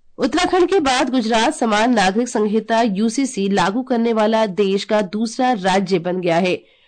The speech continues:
राज्य के विधि मंत्री ऋषिकेश पटेल ने राज्य विधानसभा में कहा कि यूसीसी राज्य के सभी लोगों के लिए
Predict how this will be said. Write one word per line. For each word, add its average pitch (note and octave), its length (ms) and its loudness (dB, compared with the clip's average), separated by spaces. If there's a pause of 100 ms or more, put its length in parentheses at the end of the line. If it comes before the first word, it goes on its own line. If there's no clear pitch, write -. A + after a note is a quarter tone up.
(120)
राज्य A#3 340 2
के C#4+ 160 0
विधि G#3+ 240 0
मंत्री G3 440 0
ऋषिकेश A3 680 -2
पटेल F#3 440 -2
ने A3+ 160 2
राज्य G#3 320 0
विधानसभा F3+ 580 0
में A3 140 0
कहा G#3+ 300 2
कि - 540 -4
यूसीसी C#4+ 400 2
राज्य G3 340 2
के A3+ 180 -2
सभी A3 340 -2
लोगों F#3+ 280 0
के G#3 160 -2
लिए G#3 240 2